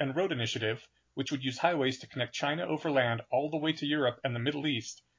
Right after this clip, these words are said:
as well as the String of Pearls, which is a series of military bases that China controls in foreign countries between China, the South Sea, the India Sea, and the Arabian Sea. If they can get all those projects done before the U S dra-, withdraws,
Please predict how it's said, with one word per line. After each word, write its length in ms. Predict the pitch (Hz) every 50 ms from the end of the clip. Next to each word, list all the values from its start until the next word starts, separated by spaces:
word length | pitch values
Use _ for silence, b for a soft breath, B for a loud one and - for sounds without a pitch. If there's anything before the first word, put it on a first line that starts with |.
| _ _ _ -
as 160 | 135 123 110
well 260 | 143 160 180 196 190 -
as 140 | 160 139 -
the 100 | - 120
String 300 | - - - 156 156 160
of 160 | 151 - -
Pearls, 380 | - 165 143 120 117 110 - 135
which 140 | 131 -
is 80 | 123 123
a 60 | 127
series 360 | - - 156 156 165 165 160
of 80 | 131 117
military 440 | 120 139 151 147 - - 147 139 131
bases 420 | - 156 147 - - 120 113 113 -
that 120 | 120 113
China 240 | - - 120 127 139
controls 600 | - - - - - 120 110 113 117 - - - _ _ _ _ _ -
in 80 | 127
foreign 260 | 113 - - 147 147 143
countries 420 | - 143 135 - 123 113 107 -
between 320 | - 120 - - 127 120
China, 520 | 117 - 139 135 139 139 139 143 151 - - _ _ -
the 60 | 117
South 300 | 110 - - 127 143 143
Sea, 440 | - - - 139 131 131 131 131 - _ _ _ _ -
the 120 | - -
India 260 | 165 165 156 143 127
Sea, 380 | 120 - - 127 120 117 117 120 -
and 100 | 127 120
the 100 | 113 -
Arabian 440 | 127 113 123 127 123 117 110 101 92
Sea. 320 | - - - 101 104 113 _ _ _ _ _ _ b b b b b -
If 120 | - 113 -
they 80 | 139
can 160 | - - 151 135
get 160 | 135 127 -
all 120 | - 127 -
those 120 | 185 170
projects 380 | - - - 165 160 170 160 -
done 300 | - 147 135 135 135 127
before 360 | - 113 - - - 120 135 135
the 100 | 151 147
U 140 | 151 151
S 140 | 165 160 -
dra-, 220 | - - 139 - - 123
withdraws, 680 | 139 143 - - 165 160 139 113 104 104 98 - -